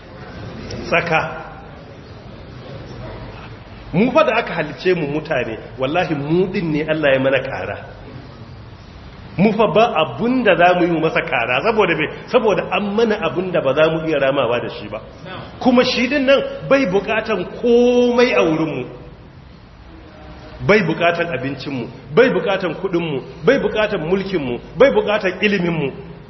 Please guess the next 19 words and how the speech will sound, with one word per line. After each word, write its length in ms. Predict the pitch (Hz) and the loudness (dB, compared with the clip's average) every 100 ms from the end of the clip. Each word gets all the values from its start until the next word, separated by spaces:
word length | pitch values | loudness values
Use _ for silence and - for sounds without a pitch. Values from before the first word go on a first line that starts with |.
| - - - 156 127 | -20 -20 -20 -14 0
bai 160 | 254 202 | 2 2
bukatan 440 | 170 180 180 185 151 - | -2 -4 -6 -6 -6 -8
komai 640 | - 220 220 208 190 208 196 | -4 0 2 2 2 0 -2
a 80 | 156 | -4
wurinmu. 480 | 135 139 135 120 120 - - - - - - | -2 -4 -4 -6 -10 -16 -20 -20 -20 -16 -2
Kuma 200 | 233 240 240 | 2 4 4
in 80 | 233 233 | 2 2
muka 220 | 233 202 | 2 0
yi 100 | 208 185 | 0 -2
ibadar 400 | 165 175 170 135 | 2 2 2 -2
mu, 160 | 147 170 | -2 0
za 120 | 185 | 0
mu 120 | 185 151 | 0 -2
je 80 | 151 | -2
lahira 380 | 190 175 156 | -2 -2 -4
a 40 | 123 | -4
kai 120 | 147 139 | -4 -4
mu 80 | 131 | -4
aljanna. 440 | 117 113 117 110 | -4 -4 -4 -6